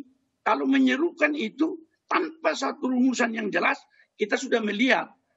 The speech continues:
bahwa gerakan kami yang dikatakan gerakan moral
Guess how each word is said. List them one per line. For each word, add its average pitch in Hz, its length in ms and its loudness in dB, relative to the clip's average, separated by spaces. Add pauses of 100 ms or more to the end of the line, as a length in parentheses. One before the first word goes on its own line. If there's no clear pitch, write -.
(140)
bahwa 170 400 2
gerakan 175 400 -2
kami - 640 0
yang 196 240 -2
dikatakan 226 560 -2
gerakan 208 400 -4
moral 202 400 -2